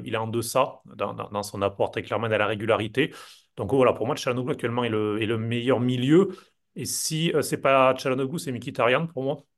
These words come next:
Euh, donc, euh, donc voilà, ils se, ils se disputent un petit peu le, le titre. Donc je vous demande rapidement, messieurs, pour vous, est-ce que Çalhanoğlu est le meilleur milieu d'Italie, pas du monde, euh, d'Italie ?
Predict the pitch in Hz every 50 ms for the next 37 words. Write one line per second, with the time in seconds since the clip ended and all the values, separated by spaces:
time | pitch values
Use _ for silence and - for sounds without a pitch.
0 | _ 180 120 110 101 98 98 95 98 98 101 98 101 - 107 107 - - 113 -
1 | - - - - - - - 107 107 113 104 104 98 104 104 - - 123 - -
2 | 110 104 131 127 - - 131 120 - 120 113 107 - - 104 - 131 120 113 107
3 | 101 101 101 101 - 165 - - - - - - _ _ _ _ - 117 117 110
4 | 165 170 165 151 165 196 196 147 120 120 - 135 135 151 139 131 123 - - 156
5 | - 110 - _ _ - 123 107 117 147 135 - - 123 - - 120 117 120 113
6 | 123 131 117 113 113 120 120 113 117 117 113 113 123 120 127 143 - 151 139 135
7 | 135 139 131 123 135 135 131 117 107 117 110 - _ _ _ - - 107 98 110
8 | 110 - 107 101 104 110